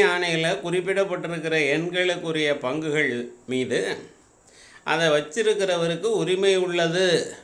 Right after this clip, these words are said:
அப்படிங்கிற ஒரு உறுதிமொழியை கம்பெனி கொடுக்கு-, கொடுக்குது. அந்த ஆணையில கம்பெனியினுடைய பொது முத்திரை இடப்பட்டிருக்கும். அதாவது,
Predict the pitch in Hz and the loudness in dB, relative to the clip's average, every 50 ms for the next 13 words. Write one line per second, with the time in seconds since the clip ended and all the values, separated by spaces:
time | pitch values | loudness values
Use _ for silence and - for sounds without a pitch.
0 | - - - 160 135 135 131 131 151 165 190 208 208 196 180 175 170 165 147 147 | -20 -14 -6 -4 -2 -2 -2 -2 -4 -2 0 0 0 0 0 0 0 0 0 2
1 | 143 139 131 123 120 117 127 151 180 208 226 226 240 226 214 196 180 165 165 160 | 2 2 2 2 0 0 0 0 0 0 0 0 -2 0 0 0 0 0 0 0
2 | 160 156 151 123 104 101 107 127 151 165 - - - - - - - - - - | 0 2 2 2 2 2 0 -2 -4 -8 -14 -18 -20 -20 -20 -20 -20 -12 -6 -2
3 | 143 170 185 180 190 180 185 175 165 160 151 139 139 - 151 170 165 160 - - | -2 0 0 0 0 2 2 2 2 2 2 0 0 -2 -4 -6 -6 -8 -10 -12
4 | 156 143 - - - 160 165 160 139 143 110 92 85 - - - - _ _ _ | -14 -14 -12 -8 -6 -4 -4 -4 -4 -4 -6 -6 -8 -12 -18 -20 -20 _ _ _
5 | - - _ - - 160 165 165 170 165 160 156 151 143 139 139 131 123 123 123 | -20 -20 _ -6 -4 -4 -2 2 4 4 6 6 6 8 6 6 6 4 0 -2
6 | - - - - - 139 165 175 180 180 170 156 160 165 175 175 151 127 135 156 | -8 -18 -14 -6 -2 0 2 2 2 2 2 2 2 4 4 6 6 6 4 2
7 | 160 156 160 160 170 180 190 190 185 180 170 170 165 156 151 151 143 135 139 139 | 2 0 -2 -4 -2 -2 -2 -2 -2 -2 -2 -4 -4 -4 -2 -2 -2 -2 -2 -2
8 | 156 165 208 214 196 170 156 - 185 175 165 170 170 165 147 135 139 135 120 101 | -2 0 0 -2 -2 -4 -6 -4 -6 -4 -2 -2 0 0 0 0 0 -2 -2 -4
9 | - 104 87 82 82 - - - - - - _ _ _ _ _ _ _ _ _ | -4 -6 -6 -8 -10 -16 -18 -20 -20 -20 -20 _ _ _ _ _ _ _ _ _
10 | _ _ _ _ - _ _ _ _ _ _ _ _ _ _ _ _ - - 156 | _ _ _ _ -20 _ _ _ _ _ _ _ _ _ _ _ _ -4 -2 0
11 | 160 180 190 | 2 2 2